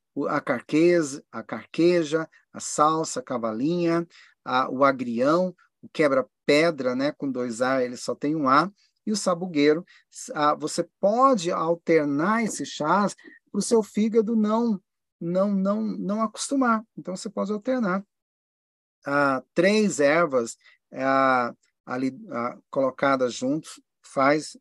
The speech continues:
uma, uma, uma junção muito boa. A embaúba, ela é muito característica aqui do Brasil, tá? A Cecropia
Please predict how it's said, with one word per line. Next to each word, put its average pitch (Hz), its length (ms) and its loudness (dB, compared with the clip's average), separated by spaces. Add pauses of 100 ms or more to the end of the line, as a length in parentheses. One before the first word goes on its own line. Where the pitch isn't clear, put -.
(420)
uma, 143 260 -4
uma, 135 400 -2
uma 131 240 -4
junção 135 400 -4
muito 143 260 -4
boa. 107 320 -2 (520)
A 226 120 2
embaúba, 180 920 4 (240)
ela 196 220 -2
é - 20 0
muito 220 240 -2
característica 202 720 -4
aqui 240 300 0
do 226 100 0
Brasil, 120 640 2 (340)
tá? 139 300 2 (100)
A 123 120 -10
Cecropia 143 1000 2